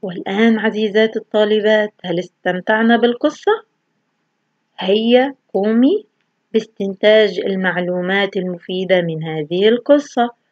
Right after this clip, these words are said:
وحاولي أن تتحدثي عن قصة شجرة الزيتون بلغة عربية فصيحة. والآن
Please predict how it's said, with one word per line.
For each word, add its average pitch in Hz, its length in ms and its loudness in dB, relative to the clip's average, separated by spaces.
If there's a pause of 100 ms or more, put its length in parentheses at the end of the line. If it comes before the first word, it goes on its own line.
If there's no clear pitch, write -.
(540)
وحاولي 269 960 2
أن 220 180 -2
تتحدثي 196 1000 -2
عن 180 280 -2 (100)
قصة 277 400 -4
شجرة 220 480 0
الزيتون 220 720 0 (500)
بلغة 165 320 0
عربية 165 680 -2
فصيحة. 262 800 -2 (1000)
والآن 233 800 2